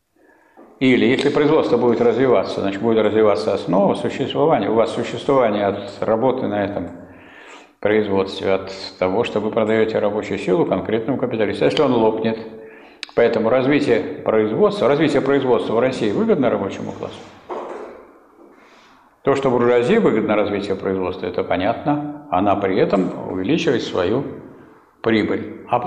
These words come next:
выгодно это рабочему классу или только отдельным рабочим выгодно? А рабочий класс, ему выгодно осуществить социалистическую революцию и сделать другое производство, общественную собственность. Можно это вот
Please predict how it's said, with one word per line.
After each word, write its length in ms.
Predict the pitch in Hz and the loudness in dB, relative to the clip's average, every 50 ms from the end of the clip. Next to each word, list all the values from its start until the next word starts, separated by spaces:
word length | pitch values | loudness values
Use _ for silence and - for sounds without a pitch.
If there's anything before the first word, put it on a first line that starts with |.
| - - - - - 120 117 117 | -4 -6 -6 -6 -6 -6 -4 -2
выгодно 340 | 139 208 240 240 185 160 131 | 0 2 2 2 2 2 0
это 180 | 117 - 123 | 0 2 2
рабочему 440 | 120 120 113 117 - - 120 110 110 | 2 2 2 2 2 2 0 0 2
классу 360 | 110 110 101 90 82 - - | 2 2 2 2 0 -2 -2
или 160 | 101 107 117 | -2 0 0
только 220 | 117 131 123 127 143 | 2 2 2 2 2
отдельным 420 | 135 127 127 131 117 101 101 98 | 0 2 2 2 2 2 2 0
рабочим 440 | 104 104 101 101 98 101 - 95 92 | 2 2 2 0 -2 -4 -4 -4 -2
выгодно? 360 | 92 87 80 90 - - - - - - - - - - - - _ - - - _ _ _ _ _ _ _ _ - - _ _ _ | -2 -4 -4 -6 -8 -12 -14 -18 -20 -20 -20 -20 -20 -20 -20 -20 _ -20 -20 -20 _ _ _ _ _ _ _ _ -20 -20 _ _ _
А 160 | - - 110 | -4 0 2
рабочий 320 | 117 151 156 160 147 151 143 | 2 4 4 4 4 2 2
класс, 480 | - 107 143 123 - - - - - - | 2 4 2 2 2 -2 -6 -6 -6 -4
ему 240 | - 120 120 135 147 | 0 2 2 4 4
выгодно 880 | 185 208 202 165 120 113 113 110 104 101 - - - - - - - - - - - - - | 4 4 4 2 2 2 2 2 2 0 -2 -6 -10 -12 -14 -16 -18 -20 -20 -20 -20 -18 -10
осуществить 800 | - 131 117 - - 120 - - 120 - - 127 120 113 120 - | -6 -6 -4 -2 -2 -2 0 -2 -4 -2 0 0 0 0 0 -2
социалистическую 760 | - 107 98 98 117 110 110 - 101 127 123 - - - 113 | -2 -2 0 2 2 2 2 2 2 0 0 0 0 0 2
революцию 500 | 107 101 104 113 156 170 170 - 120 110 | 4 4 4 4 4 2 2 0 0 0
и 40 | 104 | 0
сделать 300 | - 113 117 117 107 101 - - - - - - - - - - - - - - | 2 4 4 4 4 2 0 -2 -8 -10 -10 -10 -10 -10 -10 -10 -12 -14 -10 -4
другое 420 | - 120 135 135 120 113 98 - | 0 0 2 4 4 4 4 4
производство, 560 | - - 101 95 92 131 143 139 - - 104 | 2 0 0 0 2 2 2 2 2 0 0
общественную 480 | 107 101 - - 120 107 - - 117 110 | 0 0 0 0 0 0 2 0 -2 -2
собственность. 320 | 104 - 113 101 - - | 0 -2 -2 -4 -2 0
Можно 240 | 123 160 214 196 185 | 2 4 4 4 2
это 240 | 180 143 127 - 127 | 2 0 0 2 2
вот 400 | 117 113 110 - - - - - | 2 2 2 0 -4 -8 -12 -14